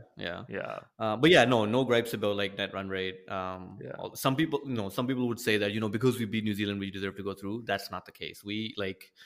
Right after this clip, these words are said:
Speaker 1: if you look at it objectively, there, even Afghanistan deserved to go through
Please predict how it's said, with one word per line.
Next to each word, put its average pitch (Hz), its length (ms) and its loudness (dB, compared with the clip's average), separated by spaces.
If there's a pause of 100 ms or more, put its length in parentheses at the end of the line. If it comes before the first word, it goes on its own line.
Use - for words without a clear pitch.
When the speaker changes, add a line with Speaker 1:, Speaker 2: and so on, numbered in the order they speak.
(380)
Speaker 1:
if - 160 -6
you 139 60 4
look 175 160 4
at 180 40 6
it 160 120 6
objectively, 104 840 2 (560)
there, 101 680 4 (840)
even 160 240 4
Afghanistan 110 600 2
deserved 104 340 -2
to 107 60 -6
go 98 180 -2
through 101 400 -6